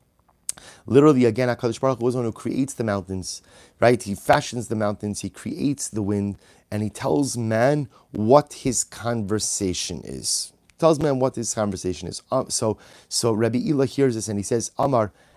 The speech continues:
Evet Sherabo Mag-, Evet Sherabo Magilo Masicho, Takani Yeshlo." Tell me if the master recounts every conversation of the servant, is there any hope for the servant? My Masicho, what, what conversation is he referring to?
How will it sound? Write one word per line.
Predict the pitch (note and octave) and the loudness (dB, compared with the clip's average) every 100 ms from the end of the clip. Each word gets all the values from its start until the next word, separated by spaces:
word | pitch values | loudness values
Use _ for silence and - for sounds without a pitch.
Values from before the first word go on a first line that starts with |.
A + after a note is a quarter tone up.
| _ | _
Evet | C#3 D3 D#3+ D3 | 2 2 2 0
Sherabo | - B2 B2+ C#3 B2+ A#2 A2+ - | 0 0 2 2 2 2 2 0
Mag-, | A#2 A#2+ C3 - | -4 -2 -2 -4
Evet | - C#3+ C3+ | -2 -2 -2
Sherabo | - B2+ B2 | 0 0 0
Magilo | A#2+ A#2+ B2+ B2 B2 | 0 0 0 0 0
Masicho, | G#2 G2+ - C3 - E2+ D2+ _ _ - | 0 -2 -2 -2 -2 -4 -6 _ _ -8
Takani | G#2 - A#2+ A#2+ A#2+ | -8 -4 -2 0 0
Yeshlo." | A#2+ B2+ B2+ - _ - - | 0 -2 -4 -8 _ -20 -6
Tell | B2 | -2
me | A#2+ A2+ | 0 -2
if | G#2+ | -4
the | - | -4
master | G2+ G#2+ A#2+ A2+ - G2 E2 - _ _ - | -4 -2 -2 -4 -4 -4 -4 -8 _ _ -6
recounts | G#2 C3 - - C3 A2+ - - | 0 -2 -2 -6 -4 -4 -6 -6
every | B2 A#2 B2+ | -4 -2 -6
conversation | - A2 A#2 G2+ G#2 - A2+ - A#2 | -6 -8 -8 -6 -6 -4 -4 -6 -12
of | - F#2+ | -10 -8
the | G2 | -4
servant, | - A#2 G2+ D#2 C2 - _ _ _ - | -4 -2 -4 -6 -12 -16 _ _ _ -10
is | G2 F#2 | -6 -4
there | - | -4
any | A2+ | -4
hope | F#2+ G2+ - | -4 -6 -6
for | G2 | -8
the | F2+ | -6
servant? | - G2+ A2+ A#2+ - _ _ _ - | -2 -2 -4 -10 -12 _ _ _ -8
My | G#2 A2+ C3 C#3+ C#3 - | -4 0 2 2 2 0
Masicho, | A2+ A2 G#2+ - - E2+ - G#2+ | -4 -4 -2 -4 -4 -8 -4 -2
what, | G2+ B2 - | -2 -4 -6
what | G2 B2+ - | -4 -4 -4
conversation | - B2 G#2+ G2 A2 F#2+ G#2 | -10 -6 -6 -4 -6 -6 -8
is | |
he | E2+ | -6
referring | E2+ - F2 F2+ | -8 -6 -6 -6
to? | G#2 - | -8 -10